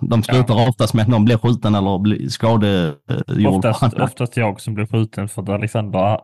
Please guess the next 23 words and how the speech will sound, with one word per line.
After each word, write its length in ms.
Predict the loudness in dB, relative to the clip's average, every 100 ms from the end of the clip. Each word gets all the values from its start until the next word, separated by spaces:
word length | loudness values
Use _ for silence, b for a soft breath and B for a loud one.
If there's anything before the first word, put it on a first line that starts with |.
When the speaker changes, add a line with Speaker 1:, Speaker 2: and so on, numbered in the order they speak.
| -2
Speaker 2:
är 80 | 0
så 160 | 0
våldsbenägen. 880 | -2 -2 -2 -4 -4 -4 -6 -8 -12 _ _ _ _ _ _ -2
Speaker 1:
Jag 180 | -2 0
tror 140 | 0
att 160 | 0 0
det 60 |
är 60 | 0
oftast 360 | 0 -4 -6 -4
du 240 | -2 -2
som, 340 | -2 -2 0 -2 _ _ _ -20 _ _ -8
Speaker 2:
Mm, 320 | -6 -4 -6
Speaker 1:
eh, 60 | -6
Speaker 2:
det 80 | -4
är 300 | 0 0 2
lätt 140 | 2
Speaker 1:
brukar. 160 | 2 0
Speaker 2:
att 60 | 0
säga. 160 | 0
Speaker 1:
Men 120 | 2 2
i 20 |
alla 160 | 2 2
fall, 240 | 2 0